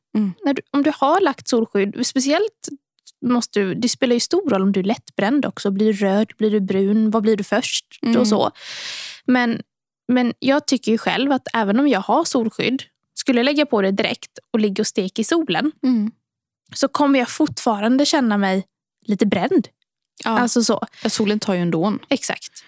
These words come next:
Speaker 1: Och det är ju viktigt att tänka på då, även om du har femtio,
Speaker 2: Ja.
Speaker 1: så är det ju nittioåtta procent. Då är det alltså två procent
Speaker 2: Exakt.
Speaker 1: som inte skyddas. Så att
Speaker 2: Ja.
Speaker 1: solstrålarna kommer ju ändå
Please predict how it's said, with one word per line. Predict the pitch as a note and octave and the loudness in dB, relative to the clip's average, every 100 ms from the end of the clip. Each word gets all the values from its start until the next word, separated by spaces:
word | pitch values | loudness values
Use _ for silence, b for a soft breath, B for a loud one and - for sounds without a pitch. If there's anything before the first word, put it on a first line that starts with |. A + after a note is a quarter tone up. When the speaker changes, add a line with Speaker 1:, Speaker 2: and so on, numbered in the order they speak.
| B | B
Speaker 1:
Och | - G#3 G3 | -4 -4 -4
det | - F#3+ | -8 -2
är | G3+ | 0
ju | A#3 | 2
viktigt | A#3+ - E3 | 0 -2 -6
att | G3 | -2
tänka | F3+ F#3 - | -2 -2 -4
på | - | -2
då, | E3+ - | -2 -2
även | G3+ G3 | -2 0
om | A3 | 0
du | A3 | 0
har | G#3 F3 F3+ F#3 - _ _ - | 0 -2 -2 -6 -10 _ _ -12
femtio, | - - F3+ - A#3+ _ _ _ | -6 -6 -6 -4 -6 _ _ _
Speaker 2:
Ja. | A3+ G#3+ A3+ | -4 -4 -2
Speaker 1:
så | - | -4
är | |
det | F#3+ | -2
ju | F#3 | 0
nittioåtta | F#3+ - - - - | -2 -2 -8 -8 -8
procent. | - A#3+ - G3+ - - | -4 -2 -2 -4 -6 -4
Då | G#3 | -2
är | |
det | G3+ | -2
alltså | G3 F#3+ _ - | -2 -6 _ -2
två | G#3 F#3+ | -2 0
procent | G#3+ A3 F#3 - - - | -2 -2 -2 -4 -8 -6
Speaker 2:
Exakt. | - C4+ - C4 - - - | -6 -2 -2 -2 -4 -20 -12
Speaker 1:
som | - - - G3 | -6 -4 -2 0
inte | G3 F#3+ G3 | 0 -2 -2
skyddas. | C#4 G#3+ - - - - _ | -2 -2 -4 -4 -6 -8 _
Så | - | -4
att | G3 - - B | -4 -6 -14 B
Speaker 2:
Ja. | D4 A#3+ D#4+ | 0 0 0
Speaker 1:
solstrålarna | - A3 - F#3 F#3 F#3+ G#3 | -2 -2 -2 0 2 0 0
kommer | - G3+ F#3+ | 0 0 2
ju | |
ändå | F#3 F3 E3 E3 | 2 2 0 0